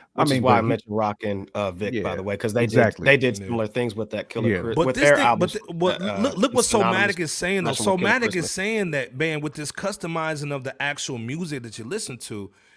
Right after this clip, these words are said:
Speaker 3: this changes the game up again because now you actually have a viable artist putting out exclusive music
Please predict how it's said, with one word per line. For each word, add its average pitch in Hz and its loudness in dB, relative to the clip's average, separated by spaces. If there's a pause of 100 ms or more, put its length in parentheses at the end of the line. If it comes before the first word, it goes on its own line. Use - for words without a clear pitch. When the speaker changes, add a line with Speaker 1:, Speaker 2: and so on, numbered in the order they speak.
(140)
Speaker 3:
this 147 -2
changes 165 -4
the 120 -8
game 151 -4
up 117 -6
again 117 -6
because 117 -6
now 127 -4
you 143 -6
actually 123 -8
have 120 -4
a 107 -8
viable 117 -4
artist 120 -4
putting 139 -12
out 127 -10
exclusive 190 -6
music 120 -10